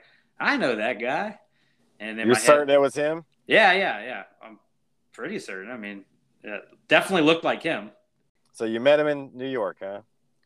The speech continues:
Speaker 1: He did, yeah. Well, I didn't meet him. I, I walked
Speaker 2: Mm.
Speaker 1: by him. I mean, he's a,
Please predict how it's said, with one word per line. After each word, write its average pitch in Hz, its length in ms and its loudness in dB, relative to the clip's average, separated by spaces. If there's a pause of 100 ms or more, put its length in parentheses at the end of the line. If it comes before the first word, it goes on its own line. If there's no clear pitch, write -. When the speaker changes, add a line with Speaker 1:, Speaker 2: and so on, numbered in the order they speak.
(220)
Speaker 1:
He 220 260 -6
did, 208 220 -2
yeah. 139 300 0
Well, 160 160 -4
I 175 60 4
didn't 139 240 -8
meet 143 180 -8
him. 110 180 -12
I, 107 140 -14 (180)
I 123 120 -6
walked 131 300 -6
Speaker 2:
Mm. 117 40 -16
Speaker 1:
by 127 220 -4
him. 113 120 -10
I 110 60 -12
mean, 127 140 -10
he's 185 180 -10
a, 175 160 -2